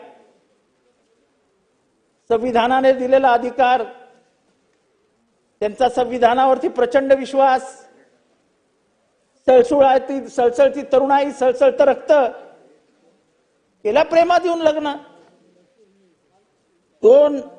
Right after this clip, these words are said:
फेब्रुवारी दोन हजार पंचवीस रोजी विवाहाची नोंदणी पूर्ण झाली. आठ फेब्रुवारी रोजी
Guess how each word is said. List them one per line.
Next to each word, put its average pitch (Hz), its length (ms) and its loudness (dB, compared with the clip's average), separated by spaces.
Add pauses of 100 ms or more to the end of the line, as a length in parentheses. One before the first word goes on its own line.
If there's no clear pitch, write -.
(880)
फेब्रुवारी 254 440 2
दोन 220 200 0
हजार 233 220 2
पंचवीस 220 520 -8
रोजी 196 440 -2 (1160)
विवाहाची 214 460 0
नोंदणी 202 320 -4
पूर्ण 180 360 -6
झाली. 131 240 -8 (2250)
आठ 233 320 -4
फेब्रुवारी 247 720 0 (2500)
रोजी 196 540 -2